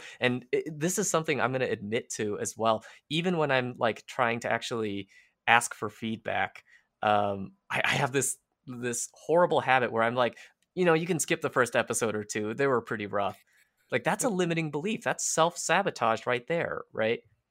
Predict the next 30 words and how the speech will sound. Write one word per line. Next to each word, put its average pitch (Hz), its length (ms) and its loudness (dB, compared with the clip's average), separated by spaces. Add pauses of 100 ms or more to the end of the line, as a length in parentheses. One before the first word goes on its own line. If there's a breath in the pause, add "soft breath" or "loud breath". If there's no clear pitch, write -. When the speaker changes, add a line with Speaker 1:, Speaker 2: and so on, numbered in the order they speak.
(180)
Speaker 1:
Because 131 280 2
Speaker 2:
Mm-hmm. - 80 -2
Speaker 1:
I'm, 160 280 4
I'm 170 280 4
sort 139 300 0
of 113 120 -4
trying 107 540 -4
to 104 420 -6
protect - 520 -6
myself 123 680 2
from 104 140 -6
that. 104 160 -2
I'm 120 80 -4
like, 120 160 -2
"Oh, 131 320 8
I, 135 160 8
I 127 180 4
already 113 240 2
know, 107 340 -6
you 110 120 -4
know, 104 120 -4
first 120 280 -2
episode's 107 400 -6
really 107 180 -8
bad. 110 480 -2
Don't, 107 180 -10
just - 200 -16 (240)
gloss 110 320 -6
over 104 280 -4
it." 101 120 -6